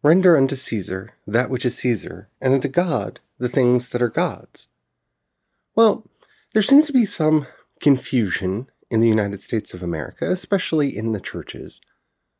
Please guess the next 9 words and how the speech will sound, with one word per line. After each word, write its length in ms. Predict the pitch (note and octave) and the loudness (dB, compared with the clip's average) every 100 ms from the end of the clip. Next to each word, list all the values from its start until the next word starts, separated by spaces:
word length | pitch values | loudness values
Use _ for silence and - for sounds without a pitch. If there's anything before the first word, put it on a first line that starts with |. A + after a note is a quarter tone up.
| _ _ | _ _
over 240 | G#3 A#3+ B3 | 0 2 0
who 240 | - C4+ | 4 4
Caesar 600 | C4+ - A3+ B3 B3 G#3+ - _ | 4 -4 -2 -2 -2 -6 -8 _
is. 680 | - A3 B3 - - - - _ _ _ _ _ _ _ _ _ _ _ - | 2 4 4 -2 -12 -14 -14 _ _ _ _ _ _ _ _ _ _ _ 2
And 400 | G3+ G3 F#3+ - _ - - _ _ | 6 8 6 2 _ -20 -20 _ _
that 320 | E3 G3 A3+ | 0 0 0
can 160 | - B3 | 2 4
be 220 | A3+ G#3+ | 6 4
a, 100 | F#3+ | 2